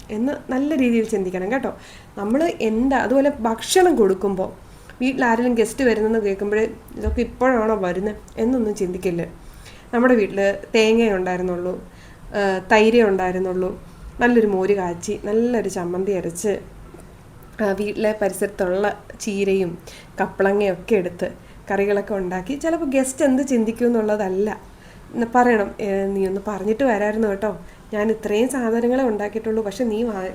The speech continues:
വരുന്നെന്ന് പറഞ്ഞപ്പോൾ എനിക്ക് ഭയങ്കര സന്തോഷമായതുകൊണ്ട് ഞാൻ വളരെ സ്നേഹത്തോടെ ഉണ്ടാക്കിയത്." ഇഷ്ടത്തോടെ ആ, ആ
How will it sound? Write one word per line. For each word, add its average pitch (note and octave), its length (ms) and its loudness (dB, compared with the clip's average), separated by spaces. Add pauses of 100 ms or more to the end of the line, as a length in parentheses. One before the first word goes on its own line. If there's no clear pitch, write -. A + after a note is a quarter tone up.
വരുന്നെന്ന് B3 360 -2
പറഞ്ഞപ്പോൾ D4+ 240 -4
എനിക്ക് C4 200 -6
ഭയങ്കര G#3+ 340 -2
സന്തോഷമായതുകൊണ്ട് A#3 640 0
ഞാൻ G#3+ 200 0 (220)
വളരെ G3+ 240 -10
സ്നേഹത്തോടെ A3 520 -2
ഉണ്ടാക്കിയത്." G#3+ 600 -2 (420)
ഇഷ്ടത്തോടെ E4 600 0
ആ, G#3 200 0
ആ A#3 140 -2